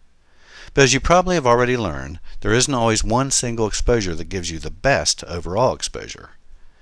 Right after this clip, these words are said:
This is where H D R imaging comes into play. It enables you to create an image where everything is properly exposed within the same frame, as seen in this late evening image. For example,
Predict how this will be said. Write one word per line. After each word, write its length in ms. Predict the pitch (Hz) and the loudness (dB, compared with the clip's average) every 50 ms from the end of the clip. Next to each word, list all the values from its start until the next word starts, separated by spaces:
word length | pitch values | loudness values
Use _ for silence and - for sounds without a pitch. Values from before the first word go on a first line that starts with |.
| - - - - - - | -20 -20 -20 -20 -16 -8
This 200 | - 190 196 - | -2 0 2 2
is 140 | 190 - - | 2 2 2
where 140 | 139 117 110 | 2 4 2
H 200 | 110 107 - - | 2 2 -2 -4
D 120 | - 104 | -2 -2
R 120 | 98 98 98 | 0 0 -2
imaging 440 | 101 101 98 85 80 80 71 71 | -2 -4 -6 -6 -6 -8 -8 -8
comes 280 | - - 87 80 80 - | -10 -10 -10 -8 -8 -8
into 160 | 78 71 67 | -10 -8 -4
play. 440 | - - - 80 69 55 - - - - - - - - - - - - - | -4 -4 -4 -4 -8 -10 -12 -12 -12 -14 -14 -14 -14 -14 -14 -16 -16 -14 -8
It 120 | 107 107 | -6 -4
enables 420 | 113 117 127 151 165 165 160 135 | -2 0 2 0 2 0 0 -2
you 140 | 127 123 117 | -2 -2 -4
to 80 | 117 113 | -4 -6
create 360 | - - - 95 98 113 131 | -8 -6 -4 -4 -2 -2 -2
an 140 | 147 139 110 | -4 -4 -6
image 420 | 85 73 64 67 73 78 - - - - - | -6 -8 -8 -10 -8 -8 -8 -8 -8 -8 -8
where 160 | - 101 104 - | -6 -6 -4 -2
everything 400 | - 143 156 165 151 - 147 139 | -2 -2 -2 -2 -4 -4 -6 -4
is 100 | 131 117 | -4 -4
properly 460 | - - - 120 117 - 120 110 110 104 | -2 0 0 0 2 0 -2 -2 -2 -4
exposed 600 | - - - - 135 123 92 78 78 82 - - | -2 -2 2 2 4 4 2 0 -2 -6 -8 -8
within 280 | 82 - - 85 78 | -10 -8 -8 -10 -10
the 80 | 73 76 | -8 -6
same 360 | - - - 92 92 92 90 | -4 -4 -4 -4 -6 -6 -8
frame, 540 | - - 120 123 120 95 65 55 50 - - _ _ _ - - - - - - - | -10 -8 -8 -6 -6 -6 -8 -12 -16 -20 -20 _ _ _ -20 -20 -20 -20 -18 -12 -6
as 140 | 98 98 - | -2 0 0
seen 240 | - - 120 117 | 0 0 0 -2
in 140 | 110 101 95 | -4 -6 -6
this 200 | 90 87 - - | -2 0 0 0
late 280 | 101 104 107 110 104 - - | 2 0 -2 -4 -4 -8 -8
evening 520 | 117 120 117 98 80 64 - - - 135 | -8 -8 -8 -8 -10 -12 -12 -12 -14 -16
image. 500 | - 135 135 120 113 110 - - - - - - - - - - - - - - - - - - - - - - - - - - - - - - - - - - - - - | -16 -16 -14 -14 -16 -12 -8 -8 -8 -8 -10 -16 -12 -10 -8 -8 -8 -10 -10 -12 -12 -12 -12 -12 -12 -14 -20 -20 -16 -12 -10 -10 -10 -8 -10 -10 -10 -10 -14 -16 -18 -16 -8
For 160 | - - 131 | -2 0 2
example, 520 | 120 - - 143 147 139 - 147 127 120 | 2 4 2 2 2 2 0 0 -2 -2